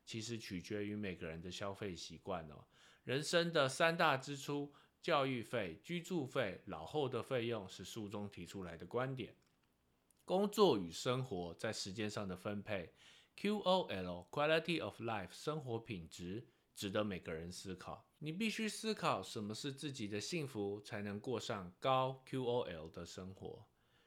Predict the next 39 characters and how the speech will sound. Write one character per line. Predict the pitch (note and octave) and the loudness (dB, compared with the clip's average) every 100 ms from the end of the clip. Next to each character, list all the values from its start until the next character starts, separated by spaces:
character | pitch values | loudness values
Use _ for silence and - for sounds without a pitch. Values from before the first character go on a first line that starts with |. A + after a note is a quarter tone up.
| _ | _
现 | - F3 F3 | -2 0 4
代 | E3 | 2
社 | D#3 D#3+ D#3 | 6 6 6
会 | D#3+ D3+ G2+ | 6 6 6
也 | G2+ | 2
有 | G#2+ F#2 | 0 -2
各 | - A2 | -2 -4
式 | - G2+ | -4 -4
各 | G2+ | -2
样 | F2+ | -4
的 | D#2+ | -6
工 | - C#3+ | -6 -4
作 | C#3 A#2+ | 0 0
模 | F2 F2 | -2 -4
式： | - G2 E2 _ _ _ _ | -6 -6 -8 _ _ _ _
正 | - F#3+ | 2 4
式 | F3+ F3+ | 4 2
雇 | F3+ F3 | 4 6
佣、 | E3+ D3 F2+ - _ | 8 6 4 -6 _
非 | C3 A#2 | -6 -4
正 | - A2 | -2 -4
式 | - G2 | -4 -4
雇 | G#2+ F#2 | -4 -2
佣、 | F#2 E2 - _ - | -2 -4 -10 _ 2
派 | G3+ | 4
遣 | F#3 D3+ | 4 2
员 | C3+ C3 C3 | 2 2 0
工、 | C#3 C#3+ C#3+ C#3+ | 4 6 6 2
约 | C3 | 0
聘 | C3 B2+ G2 | 0 -4 -2
员 | F#2 F2+ | -4 -4
工、 | F#2+ F#2 F#2+ | -4 -6 -4
打 | F#2+ F2+ | -4 -2
工 | A#2+ C3+ C#3 | -2 -2 0
兼 | D3 D3 | 0 0
差、 | C3+ D3 C#3 C#3+ - _ _ | 0 0 0 -2 -16 _ _
自 | - A3 | -2 4
由 | D3+ C3+ | 6 8
业、 | E3 C3 - | 8 6 2